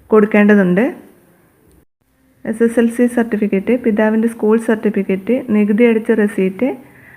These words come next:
റേഷൻ കാർഡിൻ്റെ കോപ്പി, സ്ഥിര വരുമാനക്കാരുടെ സാലറി സർട്ടിഫിക്കറ്റ്, വിദ്യാർത്ഥിയുടെ ഫോട്ടോ പതിപ്പിച്ച അപേക്ഷാ ഫോം, ആധാർ കോപ്പി, ഇത്രയുമാണ് നൽകേണ്ടത്. എസ് എസ് എൽ സി സർട്ടിഫിക്കറ്റ്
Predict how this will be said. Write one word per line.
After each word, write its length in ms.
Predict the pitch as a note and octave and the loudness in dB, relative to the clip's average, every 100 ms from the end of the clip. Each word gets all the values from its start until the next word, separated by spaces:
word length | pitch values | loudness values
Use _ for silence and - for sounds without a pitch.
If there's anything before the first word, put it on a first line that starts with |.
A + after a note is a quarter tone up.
| _ A3+ | _ 0
റേഷൻ 320 | G#3+ A3 A3+ | 0 0 0
കാർഡിൻ്റെ 380 | A3+ A3+ A3 A3+ | 2 2 0 -2
കോപ്പി, 360 | G#3+ G3+ - A#3 F#4+ - _ _ _ _ _ _ _ _ _ _ _ _ | -2 -4 -2 -2 -2 -10 _ _ _ _ _ _ _ _ _ _ _ _
സ്ഥിര 340 | _ - C4 A#3 | _ -2 0 2
വരുമാനക്കാരുടെ 800 | B3 A#3+ A#3 A#3 A#3 A#3 A3 A#3 | 2 4 4 4 4 2 2 0
സാലറി 400 | A#3 A3+ G#3 A3+ A3+ | 0 0 2 0 2
സർട്ടിഫിക്കറ്റ്, 580 | A3+ A3+ G#3+ G3 F#3+ B3+ | 0 2 0 0 0 0
വിദ്യാർത്ഥിയുടെ 540 | A#3+ G#3+ A3 A3 A3+ A#3 | 2 2 2 2 0 0
ഫോട്ടോ 320 | A3 G#3+ G#3+ A3 | 0 0 0 0
പതിപ്പിച്ച 420 | A3 G#3+ G#3+ A#3 | 0 0 0 0
അപേക്ഷാ 400 | A3 G#3 G#3 G#3+ | 2 2 0 -4
ഫോം, 260 | G#3+ A3 C#4 - | -2 -2 -2 0
ആധാർ 340 | G#3 G#3 G#3 - | 2 2 2 -2
കോപ്പി, 260 | F#3+ G3 G3 - | -6 -6 -6 -4
ഇത്രയുമാണ് 580 | G#3+ A#3 A#3 G#3 G#3 F#4 - - - A3 | -2 0 2 2 2 0 -6 -20 -10 -2
നൽകേണ്ടത്. 560 | G#3+ G3+ G3 F#3 F#3 C4+ - - _ _ _ _ _ _ _ _ _ _ _ - | 0 2 2 2 0 -2 -6 -18 _ _ _ _ _ _ _ _ _ _ _ -8
എസ് 180 | A#3+ A#3 | -4 -2
എസ് 140 | A#3 B3 | 0 0
എൽ 80 | |
സി 160 | A#3+ C4 | 0 0
സർട്ടിഫിക്കറ്റ് 600 | C4 C4 A#3+ A3+ A3+ A3+ | 0 0 0 0 0 0